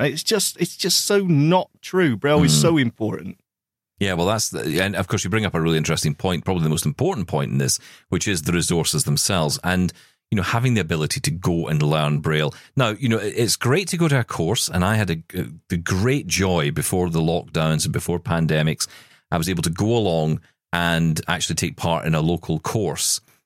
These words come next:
Speaker 2: uh, not far from me, and it, it gave me a chance to meet some new people. It gave me a chance to learn Braille
Speaker 1: Yeah.
Speaker 2: in a group setting, which does really help.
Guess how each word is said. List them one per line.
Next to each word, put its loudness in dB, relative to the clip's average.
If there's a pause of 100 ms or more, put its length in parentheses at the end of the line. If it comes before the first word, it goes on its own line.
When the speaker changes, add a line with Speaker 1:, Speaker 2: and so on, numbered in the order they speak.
(160)
Speaker 2:
uh, 0
not 0
far -2
from 2
me, 2
and 0
it, -2
it 0
gave 0
me 0
a 0
chance -2
to -2
meet 0
some 0
new 2
people. 0
It -2
gave -2
me 0
a 0
chance -2
to -2 (340)
learn 0
Braille 2
Speaker 1:
Yeah. 0
Speaker 2:
in 2
a 0
group -2
setting, -2
which -6
does 0
really 2
help. -2